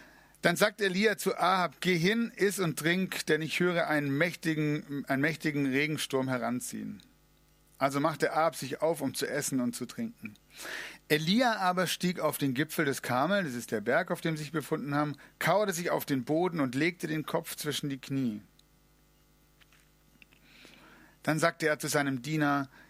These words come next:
„Geh und schau zu mir hinaus.“ Der Mann ging und schaute, dann sagte er: „Ich seh nichts.“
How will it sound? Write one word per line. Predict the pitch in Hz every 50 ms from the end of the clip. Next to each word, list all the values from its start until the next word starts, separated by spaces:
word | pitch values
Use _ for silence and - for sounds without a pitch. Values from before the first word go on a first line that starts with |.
| _ _ _ -
„Geh | - 156 175 185 180
und | - 160 151 127
schau | - 143 143 147
zu | 135 - - 151
mir | 139 139 139 135
hinaus.“ | 120 117 113 104 104 104 98 - - - - - _ _ _ _ _ _ _ _ _ _ -
Der | 127
Mann | 123 135 147 147 135
ging | 123 151 170 180 151
und | 135 117
schaute, | - - 135 156 175 175 175 151
dann | 131 127 127
sagte | 120 131 131 - - 143
er: | 120 131 131 131 127 - - - - - - - - _ _ _ _ _ _ _ _ _ _
„Ich | - -
seh | - - 156 139
nichts.“ | 120 104 95 - - - - -